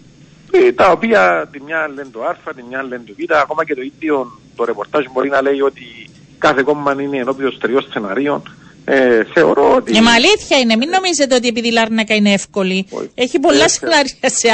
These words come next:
Speaker 2: άλλους δήμους,
Speaker 1: εγώ
Speaker 2: ναι.
Speaker 1: θέλω να πω ότι δεν είναι η δουλειά μου να σχολιάζω
Speaker 2: Όχι,
Speaker 1: και
Speaker 2: ρωτώ
Speaker 1: πιθανές
Speaker 2: εσάς προσωπικά, αν μιλήσατε, αν σας πλησίασαν από το
Speaker 1: Όχι, δεν
Speaker 2: Δημοκρατικό
Speaker 1: έχω
Speaker 2: Σύνταγμα.
Speaker 1: μιλήσει και δεν έχω επίσημη ενημέρωση.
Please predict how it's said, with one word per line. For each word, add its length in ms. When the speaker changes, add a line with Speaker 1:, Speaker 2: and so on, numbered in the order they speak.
Speaker 2:
άλλους 460
δήμους, 460
Speaker 1:
εγώ 140
Speaker 2:
ναι. 60
Speaker 1:
θέλω 280
να 200
πω 180
ότι 560
δεν 340
είναι 160
η 80
δουλειά 320
μου 100
να 120
σχολιάζω 1000
Speaker 2:
Όχι, 220
Speaker 1:
και 80
Speaker 2:
ρωτώ 140
Speaker 1:
πιθανές 360
Speaker 2:
εσάς 200
προσωπικά, 600
αν 160
μιλήσατε, 680
αν 120
σας 260
πλησίασαν 480
από 120
το 60
Speaker 1:
Όχι, 80
δεν 80
Speaker 2:
Δημοκρατικό 500
Speaker 1:
έχω 40
Speaker 2:
Σύνταγμα. 280
Speaker 1:
μιλήσει 160
και 140
δεν 100
έχω 140
επίσημη 320
ενημέρωση. 400